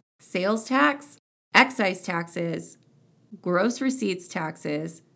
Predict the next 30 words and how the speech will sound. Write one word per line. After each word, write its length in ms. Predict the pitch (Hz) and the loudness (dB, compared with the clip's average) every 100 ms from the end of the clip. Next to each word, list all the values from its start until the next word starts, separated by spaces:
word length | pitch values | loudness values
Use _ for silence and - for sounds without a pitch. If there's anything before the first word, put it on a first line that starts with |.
| _ - | _ -6
and 200 | 185 185 | -4 0
value-added 640 | 180 175 165 - 160 151 143 | 2 2 2 0 -4 -4 -6
taxes. 720 | - - - - - - - _ _ _ _ _ _ _ _ _ - | -8 -8 -10 -12 -12 -16 -20 _ _ _ _ _ _ _ _ _ -6
Now, 100 | 196 | 0
you're 140 | 185 196 | 0 2
certainly 480 | 240 254 269 277 | 4 4 4 0
familiar 640 | 269 233 190 175 165 160 - | 2 2 4 2 2 2 0
with 220 | 185 170 | -6 -4
sales 260 | - 151 165 | -4 -4 -4
taxes. 680 | 90 - - - - - - _ - | -6 -6 -8 -10 -10 -14 -20 _ -4
In 120 | 175 | 0
the 60 | |
U 260 | 175 190 220 | 2 2 4
S, 320 | 165 170 170 - | 4 2 -4 -6
nothing 440 | 170 160 180 185 | -2 -2 -2 -4
is 120 | 190 | -6
priced 440 | - 165 147 165 - | -4 -2 0 -2 -4
as 180 | 156 143 | -2 -2
it's 160 | 151 151 | -4 -4
labeled. 540 | 156 139 - - - - - _ _ _ _ _ _ - | -4 -2 -4 -6 -8 -12 -20 _ _ _ _ _ _ 4
Everything 460 | 202 226 254 240 233 | 6 8 6 6 4
is 120 | 214 | 4
the 100 | 208 | 0
price 520 | - 185 170 175 175 - | 0 2 4 2 -2 -10
plus 580 | - 214 208 208 - - | 0 4 4 2 -4 -6
some 240 | 202 196 | -2 -2
percentage 640 | 202 190 190 175 170 170 | 0 -2 0 0 2 0
that 160 | 175 165 | -2 -2
is 160 | 165 - | -2 -2
taxed 480 | 208 208 208 - | 2 2 0 -8